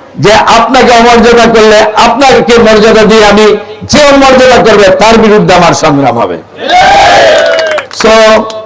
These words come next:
এখন থেকে অন্ততপক্ষে এটা হবে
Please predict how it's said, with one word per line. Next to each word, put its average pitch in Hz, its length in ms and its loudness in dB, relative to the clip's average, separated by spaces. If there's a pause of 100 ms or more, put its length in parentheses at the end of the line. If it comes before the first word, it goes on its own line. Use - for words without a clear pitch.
(680)
এখন 226 400 0
থেকে 226 240 0
অন্ততপক্ষে 208 540 0
এটা 247 300 0
হবে 190 360 2